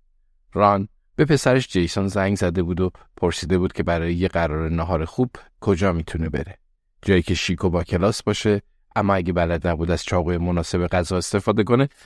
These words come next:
خیلی تابلو نباشه. جایی که هم غذاهای منو براش آشنا باشه و هم روبینزی مناسب و دستمال سفره‌های زیبا داشته باشه.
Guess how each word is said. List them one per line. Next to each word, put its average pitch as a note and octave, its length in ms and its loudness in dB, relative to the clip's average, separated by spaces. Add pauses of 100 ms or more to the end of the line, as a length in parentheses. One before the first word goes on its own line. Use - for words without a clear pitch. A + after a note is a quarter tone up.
خیلی G2 280 0
تابلو F2 380 -2
نباشه. F2 520 -6 (680)
جایی G2 160 6
که F#2 140 -2
هم F#2+ 160 0
غذاهای F2 480 0
منو F#2 280 2
براش A2+ 340 4
آشنا G2 300 -2
باشه G2+ 260 0
و A2 120 4 (300)
هم F#2+ 240 0
روبینزی F2 500 0
مناسب F2 500 0
و B2+ 140 4 (300)
دستمال F2+ 320 0
سفره‌های F#2 520 0
زیبا F2+ 380 0
داشته D#2 380 -4
باشه. - 360 -10